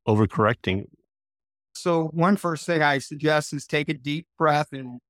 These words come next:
Speaker 2: take a walk around the block if you have to, or wherever you're at,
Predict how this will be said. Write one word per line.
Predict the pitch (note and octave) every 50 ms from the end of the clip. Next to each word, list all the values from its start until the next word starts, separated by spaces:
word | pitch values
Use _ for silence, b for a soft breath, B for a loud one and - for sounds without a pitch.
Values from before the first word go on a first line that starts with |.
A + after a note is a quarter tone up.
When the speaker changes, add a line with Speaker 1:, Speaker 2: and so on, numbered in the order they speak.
| _ -
Speaker 2:
take | - D3 C#3+
a | C#3
walk | C3 B2+ C3 C3 C3+ C#3 C#3+ -
around | E3 D3+ C#3+ C#3 D3+ D3+
the | D3+
block | C#3+ - C#3 C3 B2+ B2 A#2+ A#2+ B2+ - _ -
if | C3+ B2 -
you | C#3 B2+
have | B2+ B2+ B2+ B2 -
to, | - C#3+ C3+
or | B2+ B2+
wherever | C3 C3+ C3 C3 C3+ C3 B2+ C3
you're | B2+ B2+ B2 B2 B2
at, | A#2+ A#2 A#2 B2 -